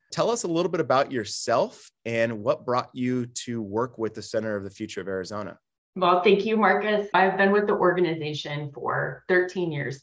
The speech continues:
Speaker 2: now, which has been an incredible opportunity to be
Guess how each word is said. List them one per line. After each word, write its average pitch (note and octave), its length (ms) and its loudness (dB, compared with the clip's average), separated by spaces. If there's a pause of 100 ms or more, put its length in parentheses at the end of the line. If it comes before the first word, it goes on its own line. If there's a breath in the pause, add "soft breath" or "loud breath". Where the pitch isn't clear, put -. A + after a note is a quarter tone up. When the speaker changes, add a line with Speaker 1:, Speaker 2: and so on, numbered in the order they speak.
Speaker 2:
now, F3+ 380 -6 (460 loud breath)
which D#3+ 360 -2
has D#3 160 -4
been D#3 180 -2
an D3+ 120 -2
incredible C#3 960 -2
opportunity C#3 960 -2
to - 120 -6
be C3+ 340 -2